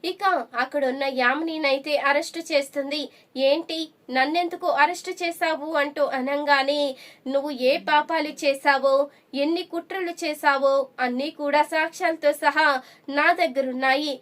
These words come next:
ఇప్పుడు నువ్వు పెట్టిన రౌడీలు కూడా నిజాన్ని బయట పెట్టారు, నువ్వు హంతకురాలివి కాబట్టి నువ్వు జైల్లోనే ఉండాలి" అంటూ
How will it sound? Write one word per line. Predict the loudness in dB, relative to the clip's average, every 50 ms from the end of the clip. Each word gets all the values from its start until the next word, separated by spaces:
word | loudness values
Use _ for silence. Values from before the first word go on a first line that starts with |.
| _ _ _ _ _ -8
ఇప్పుడు | -8 -6 -6 -8 -6
నువ్వు | -4 -4 -6 -6 0
పెట్టిన | 2 2 2 2 0 -2 0 0
రౌడీలు | 0 0 0 -2 -2 -4 -4 -6 -6 -8
కూడా | -8 -8 -4 0 0 0
నిజాన్ని | 0 0 -4 -6 -8 -10 -8 -6 -4 -2
బయట | 0 2 0 0 0 -2 -4 0
పెట్టారు, | 0 -2 0 2 2 2 4 6 4 4 4 2 -8 -20 -20 _ _
నువ్వు | -6 -4 -2 0 -2 0
హంతకురాలివి | 0 -4 -4 -6 -10 -6 -4 0 4 4 4 4 2 -4 -4 -2
కాబట్టి | 0 2 2 2 0 -2 -6 -6 -8 -8 -8 -8 -12 _ -8
నువ్వు | -8 -6 -4 -4 -6 -2
జైల్లోనే | 0 0 0 0 -2 -4 0 0 0 2 2 2 2
ఉండాలి" | 2 0 -2 2 4 4 4 2 2 0 0
అంటూ | 0 0 0 2 4 4